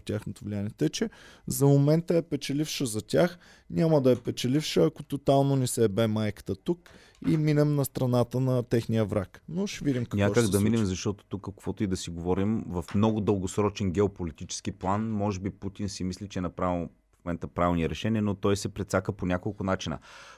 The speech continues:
Speaker 2: Първо, икономиката му, не, със сигурност не е очаквал чак такива мерки. Второ, Путин дълго време имаше една риторика, че той е, а, правилния, че той н-,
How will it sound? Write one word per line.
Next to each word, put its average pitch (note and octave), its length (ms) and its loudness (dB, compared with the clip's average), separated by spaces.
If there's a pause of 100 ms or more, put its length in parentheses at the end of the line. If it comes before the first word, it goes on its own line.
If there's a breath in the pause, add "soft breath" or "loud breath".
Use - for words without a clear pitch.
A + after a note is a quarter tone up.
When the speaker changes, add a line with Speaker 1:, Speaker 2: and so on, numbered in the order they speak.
(120 loud breath)
Speaker 2:
Първо, A2 360 0 (420)
икономиката G2+ 640 -4
му, F2 300 -4 (380)
не, G2 240 0
със - 240 -8
сигурност G#2+ 340 -6
не G#2 60 -4
е G2+ 40 -2
очаквал F#2+ 380 -4
чак - 200 -8
такива E2+ 200 -8
мерки. D#2 360 -6 (360 soft breath)
Второ, B2 400 4 (640)
Путин B2+ 440 0
дълго A2+ 340 2
време A2 220 2
имаше A2+ 240 -2
една G#2+ 200 2
риторика, G#2 500 0
че - 200 -8
той G#2 220 4
е, G#2+ 260 2
а, F2 520 2 (480)
правилния, A#2 720 2 (160)
че - 220 -14
той A#2 360 4
н-, A#2 140 0